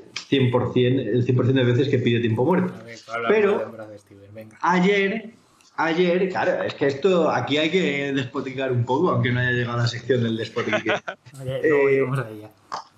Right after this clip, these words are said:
Speaker 1: ayer, ayer, minu-, faltando tres minutos y algo, Boston va ochenta y ocho ochenta arriba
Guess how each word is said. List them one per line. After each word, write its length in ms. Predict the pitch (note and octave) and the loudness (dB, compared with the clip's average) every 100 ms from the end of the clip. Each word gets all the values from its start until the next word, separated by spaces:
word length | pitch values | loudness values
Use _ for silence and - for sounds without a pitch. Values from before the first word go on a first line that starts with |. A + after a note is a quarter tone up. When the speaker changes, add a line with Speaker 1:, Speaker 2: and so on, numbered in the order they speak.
| - | -2
Speaker 1:
ayer, 580 | D3 D3 F#3 G3+ F#3+ - | 2 4 4 2 -2 -2
ayer, 440 | D#3 D3+ F3 D#3+ D3 | -2 2 2 2 2
minu-, 320 | C#3 D3+ - | 2 0 -2
faltando 720 | D#3 C#3+ D3+ E3 F3 F3+ D3 | -4 -2 0 2 4 4 2
tres 260 | D#3 E3 E3 | 0 0 2
minutos 420 | D3+ D#3 D#3 B2+ | 2 2 2 0
y 60 | B2+ | 2
algo, 480 | B2+ C#3+ F3+ G3+ - _ _ _ - - _ | 2 0 -2 -4 -14 _ _ _ -20 -20 _
Boston 580 | C#3 D#3 E3 - C#3 C#3 | 0 2 2 0 0 2
va 300 | C#3 C3+ C3+ | 2 0 -2
ochenta 400 | C3+ A#2+ B2+ A#2+ | -2 0 2 2
y 60 | B2 | 2
ocho 180 | C#3+ C#3 | 0 0
ochenta 400 | - B2+ B2+ A2 | 0 0 2 2
arriba 500 | G#2+ B2 D#3 - | 2 2 0 -2